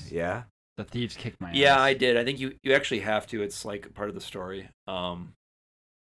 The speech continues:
Speaker 3: but yeah, th-, this is another part of the game where I also feel like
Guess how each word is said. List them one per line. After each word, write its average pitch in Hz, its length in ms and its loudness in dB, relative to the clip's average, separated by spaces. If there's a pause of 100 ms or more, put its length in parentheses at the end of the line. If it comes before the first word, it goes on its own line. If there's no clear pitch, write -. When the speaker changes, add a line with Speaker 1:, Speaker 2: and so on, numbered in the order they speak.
(200)
Speaker 3:
but 98 300 -2
yeah, 120 260 6
th-, 113 60 -4
this 165 180 0
is 180 120 0
another 165 200 4
part 147 220 2
of - 20 2
the 127 80 2
game 123 260 -2
where 117 140 0
I 110 80 4
also 117 300 0
feel 107 240 -4
like 98 360 -6